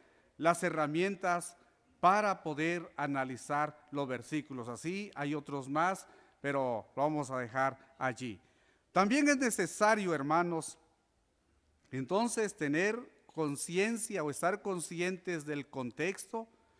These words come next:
pero también es necesario conocer el designio de cada carta o de cada texto.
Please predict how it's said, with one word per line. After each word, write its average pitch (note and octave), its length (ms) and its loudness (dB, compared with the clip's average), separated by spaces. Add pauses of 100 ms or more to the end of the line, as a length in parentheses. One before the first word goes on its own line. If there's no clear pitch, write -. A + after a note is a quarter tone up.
(300)
pero A#3+ 220 8
también F#3 640 0
es G3 160 2
necesario G3 920 0 (320)
conocer A3+ 760 4 (360)
el A#3+ 300 6
designio A3+ 840 0 (300)
de D#3+ 200 0
cada A3+ 380 4
carta G3 720 2
o D#3+ 100 0
de D3+ 140 0
cada G3+ 320 4
texto. - 460 -4